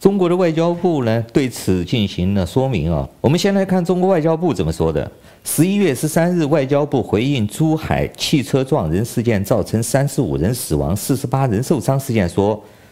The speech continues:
目前该案并无外国公民伤亡。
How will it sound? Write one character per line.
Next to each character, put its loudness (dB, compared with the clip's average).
目 2
前 -2
该 0
案 0
并 0
无 -2
外 0
国 -2
公 -2
民 -2
伤 0
亡。 0